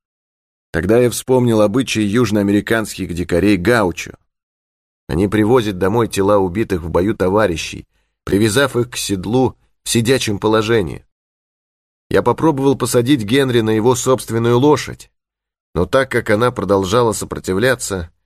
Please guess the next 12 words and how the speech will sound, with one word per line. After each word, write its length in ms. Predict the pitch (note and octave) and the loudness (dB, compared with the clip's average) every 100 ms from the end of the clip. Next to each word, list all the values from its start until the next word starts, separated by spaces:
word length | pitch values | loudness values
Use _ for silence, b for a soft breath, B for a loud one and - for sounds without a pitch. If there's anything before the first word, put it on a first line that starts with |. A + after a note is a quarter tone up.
| _ _ - | _ _ -4
я 100 | A#2+ | -2
посадил 420 | C#3 B2+ C#3 E3 | 0 0 2 2
его 200 | C#3 D3+ | 2 2
на 100 | D3+ | 2
свою 380 | B2+ C3+ C#3 C3+ | 0 0 2 2
лошадь. 540 | G2+ D#2 - - - _ _ _ _ _ _ _ _ _ _ - | 2 0 -2 -14 -20 _ _ _ _ _ _ _ _ _ _ -4
Крепко 340 | C#3+ D3+ C#3 | 0 2 0
привязал 480 | B2 B2+ B2 A#2+ C3+ | 0 2 2 2 0
к 80 | - | -2
седлу 400 | - G2 A#2+ C#3 | -4 -2 0 0
и 60 | G#2+ | 0
стременам 720 | - G2 G2+ A2 C3 A#2+ | -2 0 2 2 2 0